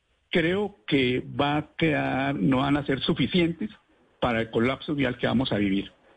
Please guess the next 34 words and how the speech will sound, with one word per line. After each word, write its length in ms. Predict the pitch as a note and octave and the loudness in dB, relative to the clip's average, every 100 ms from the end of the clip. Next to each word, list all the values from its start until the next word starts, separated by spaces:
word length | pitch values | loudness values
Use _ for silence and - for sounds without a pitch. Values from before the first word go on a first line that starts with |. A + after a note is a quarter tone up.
| _ | _
Entonces, 380 | - G#2 E3+ C3+ | 0 2 2 2
la 140 | A#2 | 2
única 280 | C3+ E3+ - | 2 2 0
solución 520 | C#3+ B2+ - C#3 C3+ | 0 0 2 2 4
es, 140 | D3+ D#3 _ _ _ _ _ | 2 0 _ _ _ _ _
eh, 640 | C#3+ B2 A#2 A2+ A2+ - - | 0 2 2 2 0 -2 -4
antes 340 | C#3 C#3 - E3+ | -2 0 2 2
más, 160 | F3 - - | 2 -2 -8
te 100 | - | -4
comento, 360 | G#2+ E3+ D3+ | 0 0 0
o 40 | F#2+ | -2
sea, 320 | A#2+ C#3 C3 - - _ | -2 -2 -6 -16 -20 _
es 300 | - B2 A#2+ | 0 2 2
una 120 | D#3+ D#3 | 0 0
especie 280 | D#3 F3+ | 0 -2
como 300 | E3 C#3 A#2 | 0 0 0
de 240 | A2 - - | 0 -4 -6
círculo 460 | D#3+ C3 E3+ D#3+ D#3 | -6 -2 2 2 0
perverso, 580 | - G#2+ C3 A#2+ G#2 F2+ _ _ _ _ | -2 0 0 -2 -6 -12 _ _ _ _
porque, 580 | D3+ D3 - C#3+ C#3+ - | -2 -2 0 0 0 -4
eh, 180 | B2+ A2+ | -2 0
las 220 | A2 A2 | 0 -4
personas 340 | - G2+ C#3 D3+ | -4 0 0 0
están 160 | D3 | -2
comprando 400 | B2 D3 C#3 C3 | -2 0 2 2
más 180 | C#3 C3+ | 0 -2
carros, 440 | - D3+ F3 - - _ _ | 0 -2 -2 -10 -14 _ _
y 80 | - | -2
si 100 | - | 0
compran 400 | C3 A2+ D3 C#3 | 0 2 2 2
más 220 | D#3 D3+ | 2 0
carros, 400 | - C3+ C#3+ C3+ | -2 -2 -2 -4
más 280 | C#3+ B2+ - | 0 0 2
congestión. 640 | D3 - - F3 D3+ | -2 -2 -4 0 0